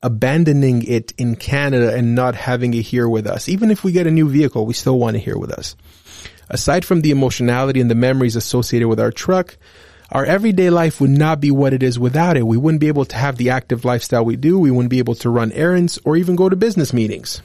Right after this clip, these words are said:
Our pickup truck, which we named Lamar after a small Texas town we drove through early on, is an intricate part of our daily personal and business life. We've had an unforgettable experience in May,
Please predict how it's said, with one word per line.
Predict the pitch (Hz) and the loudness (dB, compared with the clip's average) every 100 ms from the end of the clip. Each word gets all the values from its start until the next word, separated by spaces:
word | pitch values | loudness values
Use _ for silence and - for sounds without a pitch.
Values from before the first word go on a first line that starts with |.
| - _ _ _ _ _ _ _ _ _ _ _ - | -20 _ _ _ _ _ _ _ _ _ _ _ -4
Our | 135 | -4
pickup | - 196 233 | -2 -2 -2
truck, | - 240 240 - - _ _ _ _ | -2 -2 -2 -8 -20 _ _ _ _
which | 127 123 | -4 -2
we | 139 | 0
named | 131 135 135 | 2 2 2
Lamar | 123 127 170 208 - | 0 0 0 -2 -6
after | 123 - 120 | -8 -4 -4
a | |
small | - 135 123 | -2 0 -2
Texas | - 151 - 143 | -2 -6 -4 -10
town | - 151 143 | -4 -4 -2
we | 117 | -2
drove | 110 131 - | 0 -2 0
through | 127 120 | -2 0
early | 127 123 123 | 2 2 2
on, | 139 175 175 - - - - - | 2 0 -2 -10 -20 -20 -20 -2
is | 156 139 | 0 2
an | 151 | 2
intricate | 208 233 - 139 - | 2 0 -2 -4 0
part | 147 139 - | 0 -2 -2
of | 131 123 | -2 0
our | 120 | 0
daily | 101 123 123 123 110 | 0 2 2 2 -2
personal | - - 131 - 123 | -4 -4 -2 -2 0
and | 117 117 | 2 2
business | 120 113 110 - | 2 0 -2 -4
life. | - - - - | -8 -10 -12 -4
We've | 127 - | -4 -2
had | 135 135 | -2 0
an | 120 131 | 0 0
unforgettable | 151 151 156 156 156 | 0 0 0 0 0
experience | 156 - - 127 123 - | 0 -2 -2 0 0 0
in | 117 117 | 2 2
May, | 123 131 135 127 | 2 2 0 -2